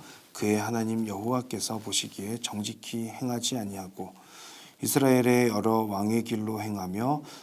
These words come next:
또 여호와께서 이스라엘 자손 앞에서 쫓아내신 이방 사람의 가증한 일을 따라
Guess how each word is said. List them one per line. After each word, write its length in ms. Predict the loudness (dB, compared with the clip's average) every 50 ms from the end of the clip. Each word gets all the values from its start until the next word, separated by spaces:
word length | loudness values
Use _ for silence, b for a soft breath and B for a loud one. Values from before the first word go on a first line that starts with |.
| B B B _
또 340 | 0 2 4 4 4 2 2
여호와께서 840 | -2 -2 2 4 6 6 4 4 0 -2 -2 0 -2 -2 -2 -2 -4 -6
이스라엘 420 | -8 -8 -6 -4 -2 -2 -2 -2 -4
자손 340 | -4 -6 -6 -4 -4 -4 -4
앞에서 340 | -4 -6 -10 -10 -8 -8
쫓아내신 800 | -10 -8 -6 -6 -4 -2 -2 -2 -2 -2 -2 -2 -2 -2 -2 -4 -4 B B B B B
이방 240 | -2 4 6 6 6
사람의 420 | 6 4 2 0 0 0 0 -2 -2
가증한 480 | -4 -6 -6 -4 -4 -2 -2 0 0
일을 240 | -2 -2 -4 -6 -6
따라 420 | -8 -8 -6 -6 -6 -6 -8 -10